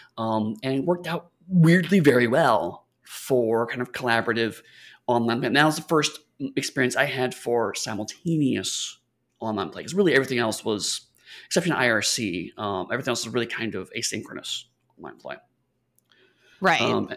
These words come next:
Speaker 1: and
Speaker 2: But,
Speaker 1: then, yeah, I've
Speaker 2: yeah.
Speaker 1: been slowly getting my foot into, uh, Roll twenty. I ran a Roll twenty game for a while for, uh, um, uh, Rich and, uh, Mike Tinney and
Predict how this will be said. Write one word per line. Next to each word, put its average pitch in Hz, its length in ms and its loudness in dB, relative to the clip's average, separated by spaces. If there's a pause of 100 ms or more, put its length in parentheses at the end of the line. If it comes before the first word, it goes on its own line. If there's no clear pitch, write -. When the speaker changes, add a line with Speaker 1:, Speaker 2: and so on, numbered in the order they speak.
(440)
Speaker 1:
and 139 120 -2
Speaker 2:
But, 135 60 2
Speaker 1:
then, 143 240 6
yeah, 143 180 6
I've 117 60 2
Speaker 2:
yeah. 120 60 -2
Speaker 1:
been 120 60 -4
slowly 143 640 0
getting 131 280 0
my 113 220 0 (220)
foot 127 180 -2
into, 117 520 -6
uh, 101 160 -6
Roll 117 160 -2
twenty. 123 240 0
I 107 40 0
ran 110 200 0
a 107 40 -4
Roll 110 120 -4
twenty 113 280 -4
game 101 360 -4
for - 200 -10
a 104 40 -6
while 101 380 -6
for, - 340 -10
uh, 82 280 -8 (600)
um, 98 480 -4 (100)
uh, 90 440 -6 (200)
Rich - 540 0
and, 98 460 -8 (180)
uh, - 120 -16
Mike 117 180 -10
Tinney 120 540 -2
and 90 380 -10